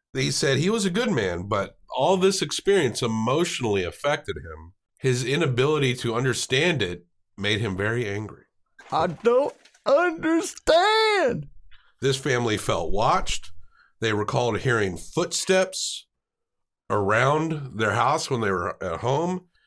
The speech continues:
Speaker 2: Mm,
Speaker 1: They s-
Speaker 2: large footsteps.
Speaker 1: they, they had a claim of featureless black figures peeking into their windows. And
Speaker 2: Uh, those are probably Darth Vader's.
Speaker 1: That's pretty creepy. And also accounts of these featureless black figures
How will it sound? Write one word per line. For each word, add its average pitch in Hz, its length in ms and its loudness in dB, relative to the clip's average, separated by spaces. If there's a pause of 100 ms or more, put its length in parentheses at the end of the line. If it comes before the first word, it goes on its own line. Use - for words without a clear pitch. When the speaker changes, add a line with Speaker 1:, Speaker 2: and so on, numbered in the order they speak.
(140)
Speaker 2:
Mm, 123 180 -2
Speaker 1:
They 120 60 0
s- 127 60 4
Speaker 2:
large 135 360 4
footsteps. - 960 -8
Speaker 1:
they, 131 220 2
they 127 140 2
had 131 180 4
a 117 80 2
claim 139 400 0
of 110 140 0 (160)
featureless 160 760 0
black 113 480 0
figures 139 540 -4
peeking 131 400 -4
into 131 240 2
their 98 240 0
windows. 165 760 -2 (800)
And 170 360 2
Speaker 2:
Uh, 110 140 0
those 123 260 2
are - 20 -8
probably 117 260 -2
Darth 113 260 0
Vader's. 113 540 -4 (140)
Speaker 1:
That's 143 220 0
pretty - 240 -2
creepy. 80 500 -4 (800)
And 175 460 2
also 139 500 2
accounts 127 480 0
of 107 260 0
these 104 220 -2
featureless 107 600 -2 (240)
black 104 280 0
figures 117 500 -4